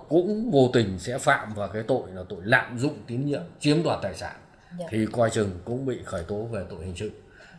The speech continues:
Speaker 1: Cho nên đây là giao dịch dân sự. Dù đúng dù sai thì chúng ta nên đối diện với nó và chúng ta nên giải quyết nó bằng thương lượng hoặc là cùng lắm kiện nhau ra tòa. Thì mọi chuyện nó sẽ ổn hơn.
Speaker 2: Ừ.
Speaker 1: Vâng,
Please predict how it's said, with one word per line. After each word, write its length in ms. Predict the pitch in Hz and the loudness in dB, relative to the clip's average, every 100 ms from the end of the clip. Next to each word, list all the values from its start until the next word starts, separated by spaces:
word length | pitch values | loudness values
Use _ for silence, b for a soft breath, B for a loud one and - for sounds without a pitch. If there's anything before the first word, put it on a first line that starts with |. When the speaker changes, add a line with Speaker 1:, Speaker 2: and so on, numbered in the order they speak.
| - | 0
Speaker 1:
Cho 180 | 139 | 8
nên 260 | 143 147 127 - - - | 12 12 10 2 -12 0
đây 200 | 135 143 | 8 10
là 200 | 131 104 | 10 2
giao 180 | 104 107 | -2 -4
dịch 160 | 101 | -6
dân 160 | 120 110 | -4 -6
sự. 200 | 127 117 - B B B | -6 -10 -12 B B B
Dù 240 | 110 120 120 | 2 4 6
đúng 220 | 127 180 | 4 4
dù 140 | 135 | 2
sai 340 | 107 117 113 107 | 2 2 2 0
thì 120 | - 90 | -6 -6
chúng 120 | 110 | -6
ta 160 | 117 104 | -4 -2
nên 200 | 107 104 | -2 0
đối 140 | 101 | -2
diện 220 | 123 123 90 | 0 -2 -2
với 100 | 104 | -6
nó 220 | 98 101 - B B | -6 -6 -12 B B
và 340 | 104 120 107 104 | 2 4 4 0
chúng 120 | 120 | -2
ta 180 | 131 117 | -2 -2
nên 180 | 113 110 | -2 -4
giải 160 | - - - | -4 -6 0
quyết 160 | 160 160 | 0 2
nó 240 | 117 123 - | -2 -4 -4
bằng 220 | 107 95 | -4 -2
thương 200 | 110 113 | -2 -2
lượng 140 | 113 - b b b | -2 -6 b b b
hoặc 300 | 120 127 - | 0 0 0
là 80 | 117 104 | -6 -4
cùng 160 | 104 95 | -6 -4
lắm 180 | 101 127 | -6 -6
kiện 220 | 139 101 | -6 -4
nhau 100 | 104 90 | -8 -10
ra 120 | 90 85 | -10 -6
tòa. 260 | 90 80 - B B | -6 -8 -14 B B
Thì 80 | 92 | -10
mọi 260 | 90 117 107 | 2 2 2
chuyện 220 | - 127 - 92 | 2 0 0 -12
nó 100 | 104 | -12
sẽ 200 | 110 104 - | -12 -12 -12
ổn 180 | 143 | -2
hơn. 180 | 120 135 98 - - | 6 8 6 -2 -14
Speaker 2:
Ừ. 60 | - | -6
Speaker 1:
Vâng, 160 | 117 107 | -2 -2